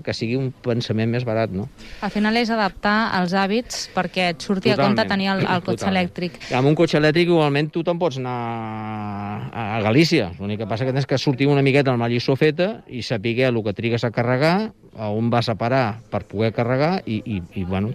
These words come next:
Speaker 1: trigaràs més a arribar, lògicament, doncs, perquè les esperes de càrrega són una miqueta més llarga que no pas posar benzina, però, bueno, pots anar igual. És planta,
Speaker 2: T'has d'organitzar.
Speaker 1: planificar-se. Ah, exactament.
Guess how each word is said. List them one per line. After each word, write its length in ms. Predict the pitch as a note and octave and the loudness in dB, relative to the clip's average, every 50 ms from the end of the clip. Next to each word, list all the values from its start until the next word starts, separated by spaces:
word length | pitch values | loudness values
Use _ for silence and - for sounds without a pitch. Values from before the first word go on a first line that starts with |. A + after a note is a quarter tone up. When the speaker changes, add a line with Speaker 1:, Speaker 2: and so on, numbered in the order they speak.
| - - - | -8 -10 -4
Speaker 1:
trigaràs 420 | - G2+ F2+ F#2+ F#2 F#2+ G2 - A2 | -2 0 2 2 4 4 4 4 4
més 140 | G#2 G2 F#2 | 4 4 4
a 60 | G#2+ G2 | 4 4
arribar, 260 | A2 A#2+ C#3+ E3+ D#3 | 4 4 4 4 4
lògicament, 460 | B2+ A2+ A2 A2 A2+ B2 C#3+ D#3+ F3 - | 4 4 2 2 2 2 2 2 2 0
doncs, 140 | G#2+ - - | -2 -4 -2
perquè 220 | G#2+ G2 F2+ G2 G2 | -4 -2 -2 0 0
les 140 | G2 F#2 G2 | 0 -2 -2
esperes 460 | F#2 - - - A2+ G#2+ A2 A2 G#2+ A2+ | -4 -4 -2 0 0 2 2 2 2 0
de 80 | A2 G2+ | 0 2
càrrega 320 | A2 B2 B2 A#2+ G#2 F#2+ - | 2 2 2 2 2 0 0
són 160 | - G#2 G#2 | -2 -2 0
una 80 | G2+ G#2 | 0 2
miqueta 180 | G#2 G#2+ G#2 G#2+ | 2 2 2 2
més 120 | G#2+ G2+ | 2 2
llarga 200 | B2 B2 A#2+ A2 G2+ | 2 4 4 2 2
que 80 | G2 | 2
no 80 | G2 F#2+ | 0 2
pas 140 | G2 G#2 G2+ - | 0 0 0 0
posar 380 | A#2 G#2+ A2 A2 A2 A2 G#2+ - - - - - - - - - - | 0 2 4 4 4 4 2 0 -4 -12 -20 -18 -16 -16 -12 -4 0
benzina, 460 | A#2 A2+ G#2+ B2 C#3+ D#3 E3 F3+ G#3 A3+ - - - - - - - - - - - - A#2 | 2 2 4 4 4 4 4 4 2 0 -2 -10 -18 -20 -20 -20 -20 -20 -20 -20 -8 -2 0
però, 560 | A2+ G#2 G#2 G2+ G2 G2 F#2+ F#2 F2+ F#2 F2+ F2+ | 2 2 2 2 2 2 0 0 0 -2 -2 -4
bueno, 220 | G2+ F2+ F2 A2 C3 | -4 -4 -4 -4 -4
pots 160 | - G#2 G2+ - G2+ | -6 -6 -6 -4 -2
anar 80 | G#2 B2 | 0 0
igual. 300 | B2 G#2 A#2 D3 F#3+ E3+ - - - | 2 2 2 2 0 -2 -8 -16 -10
És 300 | - G#2+ G#2+ - - - - - | -6 -6 -6 -4 -6 -8 -4 -2
planta, 300 | A#2+ G#2+ G#2+ G#2+ - A2 | 0 0 0 0 -2 -4
Speaker 2:
T'has 100 | A#3 - | -4 -2
d'organitzar. 460 | B3 B3 A3+ A3 A3+ G#3+ G3 F#3+ G#3 | 0 0 0 0 0 0 0 -2 -2
Speaker 1:
planificar-se. 340 | - F3 - - - - - | -4 -6 -6 -8 -8 -8 -4
Ah, 140 | - G#2+ A#2+ | 0 0 0
exactament. 400 | A2 - G2 - - D#2+ D#2+ - | 2 2 0 0 0 -2 -2 -2